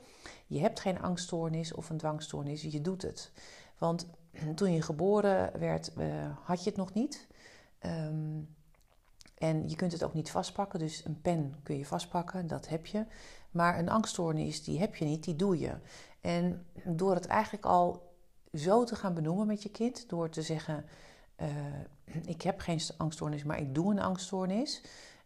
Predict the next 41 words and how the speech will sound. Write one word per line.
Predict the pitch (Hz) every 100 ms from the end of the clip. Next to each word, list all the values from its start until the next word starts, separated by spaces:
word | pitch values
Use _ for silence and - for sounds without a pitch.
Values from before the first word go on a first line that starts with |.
| -
En | 190 175
ook | 165
uit | 165 214 233
te | 208
leggen | 190 185
dat | 185 180
je | 180
daarmee | 190 202 202
al | 180
een | 175
stukje | 175 240 226 196
van | - 185
jezelf | 175 170 170 175 175 -
dissocieert. | 170 160 - - - - -
Dus | 165 160
dan | 165 151
trek | 160 240
je | 226
het | -
al | 170
een |
klein | 160 175 175
beetje | 165 160
los | 135 131
van | - 147
jezelf. | 131 123 - 139 - - _ - - - - - -
Nou, | - - -
eigenlijk | 190 202 196 175 175 - -
onder | 202 180 165
al | - 214 214
die, | 180 165 - -
eh, | 160 151 147
handelingen, | 127 214 196 170 160 147 143 - - - - -
eh, | 170 156 151
die | 170
dwangmatig | 160 143 151 170 214 -
zijn | - 175 170 175
of | 165 -
die | 151 151
angstgedreven | - 170 - 147 151 180 196 165
zijn, | 160 151 160